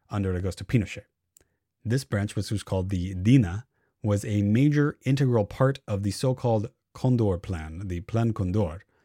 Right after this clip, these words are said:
which was a cooperative of military intelligence and secret intelligence institutions throughout South America. They shared information with each other.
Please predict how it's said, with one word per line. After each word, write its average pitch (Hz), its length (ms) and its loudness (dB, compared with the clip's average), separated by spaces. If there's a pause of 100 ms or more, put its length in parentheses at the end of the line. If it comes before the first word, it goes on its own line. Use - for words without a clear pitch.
(220)
which 101 260 -4
was 101 260 0
a 95 300 -4
cooperative 110 880 -4 (260)
of 92 240 -2
military 107 540 2
intelligence 101 580 0
and 92 200 -4
secret 120 360 -4
intelligence 101 640 -2 (580)
institutions 110 880 -2
throughout 101 360 -4
South 90 280 -6
America. 101 540 0 (220)
They 90 180 -4
shared 110 500 0
information 107 600 0
with 101 120 0
each 98 160 -2
other. 98 320 2